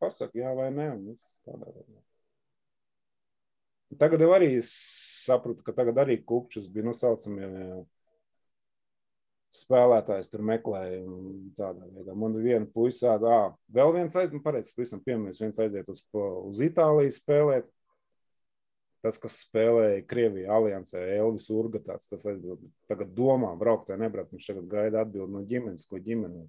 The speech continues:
piekritīs vai nepiekritīs. Viņš ir tomēr ģimenes cilvēks, un tur arī bišķiņ jā-, jārēķinās ar to vispār.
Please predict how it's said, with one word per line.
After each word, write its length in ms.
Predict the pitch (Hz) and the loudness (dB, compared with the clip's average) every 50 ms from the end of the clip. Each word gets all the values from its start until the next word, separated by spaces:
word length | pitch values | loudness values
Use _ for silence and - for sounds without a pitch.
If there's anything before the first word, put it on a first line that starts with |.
| _ - | _ -8
piekritīs 400 | 107 104 - - - 98 90 - 98 | -8 -8 -8 -10 -14 -16 -14 -12 -12
vai 80 | 98 104 | -10 -10
nepiekritīs. 640 | 113 113 _ - - - _ _ _ _ _ _ _ _ _ _ _ _ _ _ _ _ _ _ _ _ _ _ _ _ _ _ _ _ _ _ _ _ _ _ _ _ _ - 107 | -10 -12 _ -18 -20 -20 _ _ _ _ _ _ _ _ _ _ _ _ _ _ _ _ _ _ _ _ _ _ _ _ _ _ _ _ _ _ _ _ _ _ _ _ _ -10 -10
Viņš 160 | 101 - 117 | -8 -8 -10
ir 60 | 117 | -8
tomēr 320 | - 135 117 113 101 95 104 | -6 -6 -6 -6 -6 -6 -4
ģimenes 380 | 113 123 127 123 120 113 117 - | -2 0 0 0 0 -4 -6 -6
cilvēks, 420 | - 135 123 120 117 113 113 - | -6 -4 0 0 0 0 0 -4
un 80 | 117 113 | -8 -8
tur 160 | 123 117 120 | -4 -2 -2
arī 220 | 120 117 110 101 87 90 | 0 0 0 -2 -4 -8
bišķiņ 320 | 107 - - 101 104 110 | -12 -12 -10 -10 -8 -6
jā-, 80 | 110 104 104 113 | -6 -4 -4 -4
jārēķinās 640 | 117 117 110 98 87 - _ - - - - - _ - | -2 -2 -2 -4 -6 -8 _ -20 -20 -20 -20 -20 _ -20
ar 100 | 98 92 | -20 -20
to 220 | - _ - 95 92 - | -20 _ -18 -16 -16 -16
vispār. 420 | - - _ _ - - - - | -18 -20 _ _ -18 -18 -18 -18